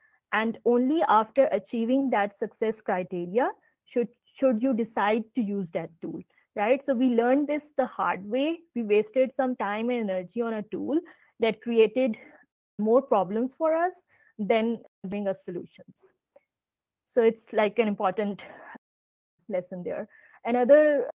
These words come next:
important lesson is to leave code better than you found it, continuously iterate and improve it. So data pipeline teams are often pressured to drive results, which can lead to technical debt.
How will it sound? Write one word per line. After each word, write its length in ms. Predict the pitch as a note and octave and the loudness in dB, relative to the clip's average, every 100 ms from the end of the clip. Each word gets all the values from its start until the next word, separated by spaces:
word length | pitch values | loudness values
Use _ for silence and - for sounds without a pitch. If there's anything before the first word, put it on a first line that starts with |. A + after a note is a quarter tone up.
| - | -6
important 480 | A3+ A3 G#3 A#3 | -4 -2 -4 -4
lesson 400 | A#3 A3 - A#3 A#3 | -4 -6 -8 -8 -8
is 280 | A3+ A3+ A3+ _ | -6 -6 -8 _
to 320 | A#3 A3+ G#3+ - - - | -6 -4 -6 -10 -18 -8
leave 300 | A3 A#3+ B3+ _ | -4 -2 -4 _
code 300 | A3+ G#3+ G3 | -6 -4 -4
better 320 | G3 F#3+ G#3 | -6 -6 -6
than 240 | G3+ G3+ G3 | -6 -8 -10
you 100 | F#3+ | -12
found 300 | F3+ F3 G#3+ | -10 -8 -2
it, 200 | B3+ C4+ C4+ _ _ _ A3+ | 0 0 -4 _ _ _ -6
continuously 880 | A3 A3+ C4 C4 B3+ - C4 C4 - | -4 -2 0 2 0 -2 -4 -4 -2
iterate 540 | G3 G3 - G3+ G#3+ | -2 -4 -4 -2 -2
and 140 | G#3+ G#3 | -2 -6
improve 500 | F#3+ F3 - F3+ G#3 | -8 -10 -8 -6 -2
it. 200 | D4+ - _ _ _ | -4 -6 _ _ _
So 80 | A#3 | -2
data 320 | G#3+ G#3 B3 | 0 0 0
pipeline 480 | A#3+ G#3+ G#3 A#3+ A#3+ - | 0 -2 -2 -4 -4 -4
teams 320 | A3+ A3+ A#3 | -4 -2 -2
are 140 | A3 | 0
often 420 | G#3+ G#3 - A3+ A3 | 0 -2 -4 -6 -4
pressured 540 | G#3 F#3+ - A3 G#3+ | -2 -4 -4 -4 -4
to 80 | G3+ | -8
drive 400 | F3+ F#3 G3 F#3+ | -4 -2 -2 -6
results, 500 | F3+ G3 A3 C#4 C4+ | -6 -2 0 -2 -4
which 200 | A3 A3 | -6 -4
can 160 | - G#3+ | -4 -4
lead 200 | G3+ F#3+ | -6 -8
to 80 | G#3 | -8
technical 420 | F#3+ - F#3 F3+ | -6 -8 -8 -8
debt. 220 | - - | -8 -14